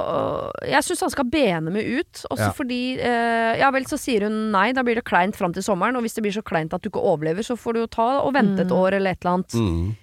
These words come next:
Speaker 1: Eller så sier hun ja, eh, og så er det kjærlighet, og det blir dere to, og da må dere to på et eller annet
Speaker 3: Ja.
Speaker 1: tidspunkt i løpet av sommeren bli en sånn, skal du slutte, eller skal jeg slutte, eller skal vi ta
Speaker 3: Mm.
Speaker 1: et år hvor vi faktisk er lærer, elev, og samtidig så er, men jeg, eh,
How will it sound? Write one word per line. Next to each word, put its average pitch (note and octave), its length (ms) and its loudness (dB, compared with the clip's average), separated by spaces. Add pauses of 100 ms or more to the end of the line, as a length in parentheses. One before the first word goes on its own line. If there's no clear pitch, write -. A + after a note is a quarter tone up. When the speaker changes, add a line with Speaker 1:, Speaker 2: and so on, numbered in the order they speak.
(120)
Speaker 1:
Eller A#3 200 4
så F4 300 0
sier A#3+ 280 2
hun G#3+ 160 2
ja, G#3 300 6 (440)
eh, G#3+ 400 -2
og - 180 -2
så - 280 -2 (500)
er F#3+ 140 6
det F#3+ 580 2
kjærlighet, F3 380 2
og G3+ 60 -2
det G3 80 2
blir F3+ 220 0
dere E3+ 260 2
to, B3+ 200 -2
og A#3+ 60 0
da A#3 100 4
må A#3+ 140 0
dere F3 280 4
to F3 120 -2
på - 120 -6
et - 140 -8
eller G3+ 140 2
annet F#3+ 120 2
Speaker 3:
Ja. F#3 80 2
Speaker 1:
tidspunkt F#3 140 -6
i F#3+ 80 2
løpet - 140 -6
av D#3+ 60 -2
sommeren E3 320 -2
bli F3+ 120 2
en D#3 120 0
sånn, E3+ 240 0 (460)
skal A3+ 200 0
du F#3 580 2
slutte, - 380 -4
eller B3+ 160 4
skal B3 160 2
jeg E3+ 300 4
slutte, - 280 -4
eller C#4+ 140 0
skal - 160 -4
vi G3 100 0
ta F#3+ 80 2
Speaker 3:
Mm. D#3+ 120 6
Speaker 1:
et F#3+ 120 0
år E3 140 4
hvor E3 40 -2
vi F#3 80 0
faktisk - 520 -6 (240)
er E3 260 4
lærer, E3+ 400 4
elev, E3 380 2 (100)
og F3 240 2 (160)
samtidig E3+ 480 -2
så G3 120 -2
er, - 40 -4 (560)
men B3+ 160 2
jeg, B3+ 180 2
eh, B3 80 -2